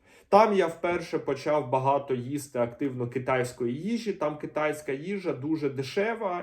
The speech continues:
і дуже така популярна. Тобто вона не з-, не вважається фастфудом, звичайно, вона теж не ідеально корисна, але вона не вважається фастфудом, і вона там популярна і недорога, ці китайські забігалівки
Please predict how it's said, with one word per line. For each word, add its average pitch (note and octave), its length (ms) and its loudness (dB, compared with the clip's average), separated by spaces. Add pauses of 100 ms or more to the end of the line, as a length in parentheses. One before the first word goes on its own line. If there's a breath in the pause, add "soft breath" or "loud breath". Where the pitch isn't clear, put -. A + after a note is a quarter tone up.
і C#3+ 300 -6
дуже D#3+ 380 -4
така C#3+ 420 0
популярна. B2 720 2 (560 soft breath)
Тобто D#3+ 220 0
вона F#3+ 240 4
не F#3+ 120 2
з-, D#3 160 -8
не F3 200 2
вважається E3 720 2
фастфудом, F#3 880 -2
звичайно, F#3+ 500 -2
вона F3+ 240 -2
теж D3 280 0
не B2+ 100 -2
ідеально B2+ 540 0
корисна, G#3+ 440 -6
але C#3+ 120 2
вона D3 240 -2
не D3+ 140 -2
вважається C3+ 640 0
фастфудом, G3+ 800 -4
і C#3+ 80 -4
вона D3+ 320 -2
там D3+ 200 -6
популярна E3 760 0
і C#3 80 0
недорога, D3+ 680 0
ці D#3 340 -8
китайські D3+ 560 -2
забігалівки C3 1000 0